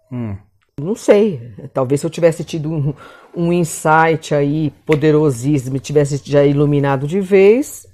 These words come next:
Speaker 2: não precisasse de tudo isso. Mas não teve isso, teve só umas amostras grátis aí que não ficaram, tal, pelo menos dentro do meu processo. Eu acredito que se não tivesse passado, algumas coisas foram dispensáveis,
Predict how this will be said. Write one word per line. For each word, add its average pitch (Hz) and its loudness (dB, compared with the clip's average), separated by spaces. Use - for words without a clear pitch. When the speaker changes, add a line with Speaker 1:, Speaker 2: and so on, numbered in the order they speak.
Speaker 2:
não 339 -8
precisasse 294 0
de 233 -6
tudo 240 -4
isso. 170 -6
Mas 135 -2
não 180 0
teve 185 4
isso, - -6
teve 123 -6
só 165 2
umas 214 2
amostras 151 2
grátis 139 -2
aí 165 2
que 170 -6
não 240 0
ficaram, 202 2
tal, 165 0
pelo 127 -4
menos 175 0
dentro 208 4
do 226 -4
meu 262 -2
processo. 196 0
Eu 135 0
acredito 156 -4
que - -20
se 180 -4
não 170 -4
tivesse 208 -2
passado, 143 -4
algumas 190 2
coisas 240 4
foram 359 -2
dispensáveis, 170 -4